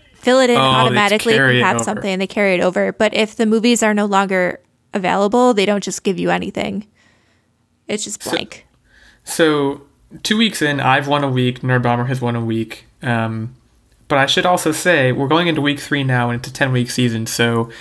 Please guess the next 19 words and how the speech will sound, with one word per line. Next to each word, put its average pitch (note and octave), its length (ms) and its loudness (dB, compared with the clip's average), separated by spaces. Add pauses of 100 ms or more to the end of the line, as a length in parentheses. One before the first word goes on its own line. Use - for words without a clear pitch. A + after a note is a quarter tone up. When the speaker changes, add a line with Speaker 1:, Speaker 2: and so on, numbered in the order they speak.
(340)
Speaker 2:
if D#3 180 -4
you E3+ 120 2
wanna F#3 220 4
get D#3 140 2
in F3+ 120 2
on C3 160 2
this, A#2+ 400 0 (260)
uh, A#2+ 360 0 (380)
now C#3+ 300 0
is C#3+ 80 0
still D3+ 260 2
a, C#3 80 0 (100)
a C3+ 80 -4
great C3 200 0
time C3 180 0
to B2+ 60 0
do A#2+ 220 0
so. A#2+ 420 -2
Um, A2+ 460 -4